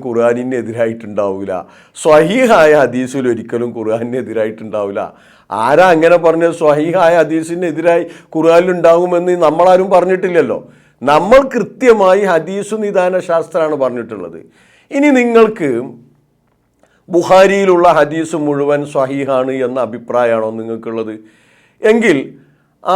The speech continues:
ആധുനിക പണ്ഡിതനായിട്ടുള്ള, നിങ്ങളൊക്കെ ആദരിക്കുകയും ബഹുമാനിക്കുകയും ചെയ്യുന്ന നാസിറുദ്ദീൻ അൽബാനി, അദ്ദേഹത്തിൻ്റെ സിൽസിലത്തുൽ അഹാദീസുൽ ലഈഫ വൽ മൗളൂഅ വ അസറുഹ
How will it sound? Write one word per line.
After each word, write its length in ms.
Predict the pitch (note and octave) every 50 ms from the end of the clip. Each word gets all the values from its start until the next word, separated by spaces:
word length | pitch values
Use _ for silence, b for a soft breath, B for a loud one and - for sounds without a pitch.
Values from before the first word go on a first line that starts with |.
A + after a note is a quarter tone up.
| G3+
ആധുനിക 520 | G#3+ A#3 B3 G#3 B3 B3+ A#3 B3 B3 A3 A3+ G#3 G3+ G3+ -
പണ്ഡിതനായിട്ടുള്ള, 1000 | E3+ C#3+ D3 D3 D#3 D3+ D3+ D3+ C#3+ C3 A#2+ A#2 A#2 A2+ A#2 A2+ G#2+ G2+ G#2+ A2 G2+ E2+ - _ _ _ _ _ _ _ _ _ _ _ _ _ _ _ _ _ _ _ _ _ _ _ F3
നിങ്ങളൊക്കെ 460 | F#3 G#3 A3 A#3 A#3+ A3+ A3+ A3+ A3+ G#3+ G3 F3+
ആദരിക്കുകയും 680 | F3+ F#3 F#3+ G3 G3 G#3 G3+ G3 G3+ G3+ G3 G3 G3+ G3+ F3+
ബഹുമാനിക്കുകയും 880 | E3+ D#3+ D#3 D#3+ D#3+ E3 D#3+ D#3+ D#3+ D#3+ E3+ D#3+ D#3 D#3+ D#3+ D#3+ D#3+ D#3+ D3+
ചെയ്യുന്ന 400 | - C3 A#2+ B2 B2 A#2+ A#2+ B2 A#2+ G#2+ G2+ - - _ _ _ _ - D3+
നാസിറുദ്ദീൻ 720 | E3+ F3+ E3+ - - - G#3+ G3 F#3+ E3+ D3+ F3 F3 E3 D3 C3+
അൽബാനി, 500 | B2+ B2 A2 - B2+ B2+ B2+ B2 A2+ G#2 - A2+ _ - F#3
അദ്ദേഹത്തിൻ്റെ 540 | F#3+ F3 G#3 A3 A3+ A3+ A3+ A#3+ A#3 A3+ A3 G#3 G#3+
സിൽസിലത്തുൽ 640 | A3 G#3 G#3 G3+ - A#3+ A#3+ A#3+ A3+ - B3+ B3+ B3 A3
അഹാദീസുൽ 520 | F#3 F#3+ G3 G3 F#3 G#3 G#3 - A3+ A3 G#3+ G3 F3
ലഈഫ 360 | E3+ F3 F#3 F#3+ G3+ G#3 G#3 G#3 G#3 F#3+
വൽ 160 | G3 G3 G3+ G3
മൗളൂഅ 400 | E3 D3+ D#3 D#3+ E3+ F#3 F#3 D#3 D3+ D#3+ B B B B B B
വ 100 | F#3+ G3+ G3 F#3
അസറുഹ 400 | F3+ - A3+ A3+ A#3 A3+ G#3+